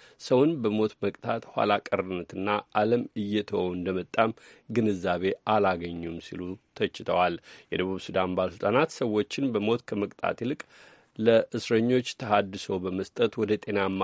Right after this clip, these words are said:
ሕይወታቸው ቢመልሷቸው በህብረተሰቡ ውስጥ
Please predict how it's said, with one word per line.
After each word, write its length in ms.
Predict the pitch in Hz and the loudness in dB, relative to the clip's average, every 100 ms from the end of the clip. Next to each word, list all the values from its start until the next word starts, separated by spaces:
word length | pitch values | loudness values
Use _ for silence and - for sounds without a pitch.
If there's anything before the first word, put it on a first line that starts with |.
| 92 | 0
ሕይወታቸው 600 | 90 90 90 87 - 98 92 | 0 -6 -2 -4 -4 -6 -4
ቢመልሷቸው 840 | 92 107 117 101 - 95 - 147 156 - - _ | 0 2 2 0 -2 -2 0 -2 -2 -6 -20 _
በህብረተሰቡ 720 | - 101 104 - 98 - 92 92 | -4 2 2 2 -6 -4 -4 -4
ውስጥ 240 | 139 - | -6 -8